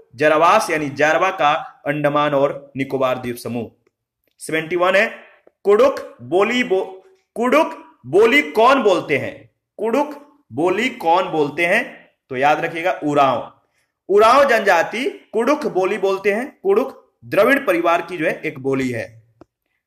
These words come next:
सेवेंटी टू है, कौन से राज्य में हल्लाम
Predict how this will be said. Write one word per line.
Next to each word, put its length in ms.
सेवेंटी 420
टू 220
है, 220
कौन 320
से 180
राज्य 300
में 420
हल्लाम 680